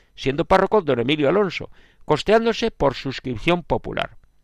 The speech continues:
La primera imagen tenía ambos brazos abiertos y hacia adelante, en ademán de llamada y acogida. La actual mantiene esa actitud con el brazo derecho,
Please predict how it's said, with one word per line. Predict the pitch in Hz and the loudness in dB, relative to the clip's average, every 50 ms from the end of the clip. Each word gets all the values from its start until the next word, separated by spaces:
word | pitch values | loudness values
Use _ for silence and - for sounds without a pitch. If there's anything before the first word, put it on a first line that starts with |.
| _ - - - _ _ _ - | _ -20 -20 -20 _ _ _ 0
La | - 147 | 2 2
primera | - 180 226 262 294 302 | 2 2 0 0 0 2
imagen | 262 254 175 170 - - 226 214 | 2 2 2 2 2 2 -2 0
tenía | - - - 135 165 165 - - | 0 -2 0 0 -2 -4 0 0
ambos | 135 147 143 165 151 - | 0 2 2 0 0 0
brazos | - 135 135 - - 147 - | 2 0 0 0 -2 -4 -2
abiertos | 131 110 143 180 180 160 - 160 151 - | 0 2 2 2 2 2 0 -2 -2 0
y | 139 | 0
hacia | 139 127 - 139 127 | 0 0 2 0 0
adelante, | 123 139 185 214 185 151 - 82 - - - - - - _ - - - | 2 4 2 2 2 0 -8 -10 -12 -14 -20 -20 -20 -20 _ -14 -6 -4
en | 127 127 | 0 2
ademán | 131 123 123 143 170 190 185 - | 2 2 4 4 2 2 2 -2
de | - - 131 123 | -2 -2 -2 0
llamada | 117 113 135 160 160 160 160 - - | 0 0 2 2 2 2 0 0 -2
y | 117 127 | -4 -4
acogida. | 117 - - 107 - - 107 90 101 - - - - - - _ - _ | -4 -4 -6 -10 -8 -10 -10 -12 -12 -14 -18 -20 -20 -20 -20 _ -20 _
La | - 113 107 | -4 -2 -2
actual | 101 - - 147 175 208 202 | -2 2 4 4 4 4 4
mantiene | 175 151 135 127 - 202 214 240 | 2 0 -2 2 0 2 2 2
esa | 233 - 226 | 2 2 2
actitud | 220 214 - 196 185 - 254 240 | 0 0 0 -6 -4 -4 -4 -4
con | 214 - 185 139 131 | -2 0 0 0 0
el | 135 | 0
brazo | 131 165 185 175 - 180 | 0 0 0 0 -2 -2
derecho, | 165 196 214 208 - - 98 | 2 2 0 0 -2 -8 -10